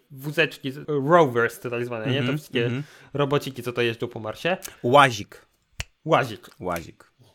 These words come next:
Speaker 1: No to dokładnie, dokładnie te wszystkie rzeczy można, mogą sobie wizualizować za pomocą, za pomocą własnego frameworku. I ten framework jest otwarty i się nazywa Open M C T.
Speaker 2: Okej.
Speaker 1: Jest na GitHubie.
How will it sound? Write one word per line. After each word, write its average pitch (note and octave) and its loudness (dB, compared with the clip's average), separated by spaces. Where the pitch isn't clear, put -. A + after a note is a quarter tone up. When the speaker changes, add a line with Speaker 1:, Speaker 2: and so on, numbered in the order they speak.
Speaker 1:
No E3 -2
to E3+ 2
dokładnie, F3 0
dokładnie E3+ -2
te D#3+ -4
wszystkie - -2
rzeczy D3+ -2
można, D#3 0
mogą D#3 0
sobie D3+ -8
wizualizować C#3+ -2
za D3 -6
pomocą, C3+ -6
za C#3 -10
pomocą C#3+ -8
własnego C#3 -6
frameworku. B2+ -6
I G3+ -4
ten C#4 -4
framework D3 -2
jest G3+ -4
otwarty G#3+ 0
i F3 -2
się E3+ -8
nazywa D#3 -2
Open F3+ 0
M D#3 -4
C - -12
T. - -10
Speaker 2:
Okej. - -12
Speaker 1:
Jest A3+ 0
na F#3 4
GitHubie. A2+ -2